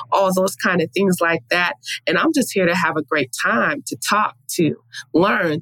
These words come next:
to inspire and be inspired, to educate and be educated, to know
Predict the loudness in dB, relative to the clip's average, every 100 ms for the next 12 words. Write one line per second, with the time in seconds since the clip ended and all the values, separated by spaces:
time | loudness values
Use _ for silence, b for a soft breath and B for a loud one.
0 | -2 0 0 2 2 2 0 0 0 0
1 | -2 0 0 2 0 2 0 0 0 -4
2 | -2 -2 -2 -2 -2 0 0 2 0 0
3 | -2 -2 0 0 0 0 2 4 4 2
4 | 2